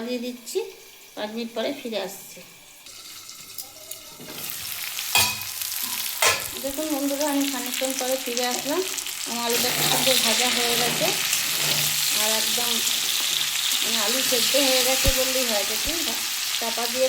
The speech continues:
ভাজবে না, এই দেখুন আলু একদম সিদ্ধ হয়ে গেছে, টমেটো একদম গলে গেছে। চাপা দিয়ে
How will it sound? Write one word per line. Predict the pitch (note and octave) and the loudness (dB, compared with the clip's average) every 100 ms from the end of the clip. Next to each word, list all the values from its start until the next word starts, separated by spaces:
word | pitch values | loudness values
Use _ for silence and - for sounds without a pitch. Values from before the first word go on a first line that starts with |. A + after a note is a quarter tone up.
| A#3 | 2
ভাজবে | A3+ A#3+ D4+ | -2 0 0
না, | E4 A3+ | 0 0
এই | G#3+ | -2
দেখুন | G#3+ G#3 | -2 -2
আলু | A3+ G#3+ | 0 0
একদম | G#3+ A3 C4 - | -2 -2 -2 0
সিদ্ধ | A3+ - G#3 | 0 -2 -2
হয়ে | G3 F#3 | -2 -2
গেছে, | F#3 - - - - - - - - - - | -4 -6 -6 -6 -6 -6 -6 -6 -4 -4 -2
টমেটো | G#3 A3 A#3 B3 A#3 | 0 0 2 4 2
একদম | A#3 B3 B3 A#3+ | 2 0 0 2
গলে | A#3 A#3 | 2 2
গেছে। | A#3+ A#3 F4 A#4 - - - - - - - - - - - - - - - - - - | 2 2 2 0 0 0 0 0 0 0 0 0 0 2 2 0 -2 -2 -2 -2 -2 0
চাপা | A3 A3 A#3+ | 0 0 0
দিয়ে | B3+ | 0